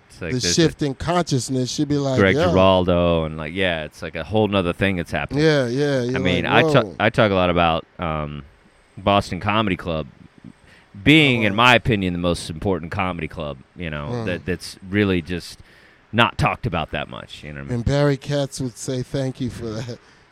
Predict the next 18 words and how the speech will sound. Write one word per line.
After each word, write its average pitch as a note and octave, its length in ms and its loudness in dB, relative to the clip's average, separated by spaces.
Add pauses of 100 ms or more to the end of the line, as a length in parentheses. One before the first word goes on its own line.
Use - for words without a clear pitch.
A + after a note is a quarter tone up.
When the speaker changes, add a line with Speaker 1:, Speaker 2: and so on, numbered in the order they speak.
(220)
Speaker 2:
You C3 240 -4
sh-, - 100 -8
you D#3 100 -2
should C#3+ 180 -8
get C#3 160 0
on C3+ 160 0
this C3+ 140 -6
podcast, C3 840 -6
man." A#2 320 -8 (300)
Speaker 1:
Yeah, G2+ 340 0
I G#2+ 120 6
had A2+ 100 6
a, G2 100 6
I F#2+ 60 4
had G#2+ 100 4
a G#2+ 60 0
little, F2+ 300 2 (100)
uh, F2 460 0